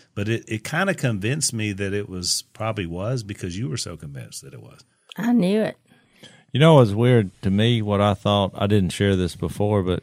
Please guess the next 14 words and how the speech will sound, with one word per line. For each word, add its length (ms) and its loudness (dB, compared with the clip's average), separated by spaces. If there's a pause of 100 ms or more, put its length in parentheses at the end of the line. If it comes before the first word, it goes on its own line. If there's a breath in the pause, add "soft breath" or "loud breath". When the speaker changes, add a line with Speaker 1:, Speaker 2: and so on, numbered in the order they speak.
(100)
Speaker 3:
as 200 4
many 640 4 (260)
of 220 -2
us 300 2
that 180 -4
have 180 -4
used 520 -2 (380)
D 300 0
N 140 -4
A 420 -2
as 220 -2
an 100 -4
illustration 1040 -4
Speaker 1:
Yeah. 60 -16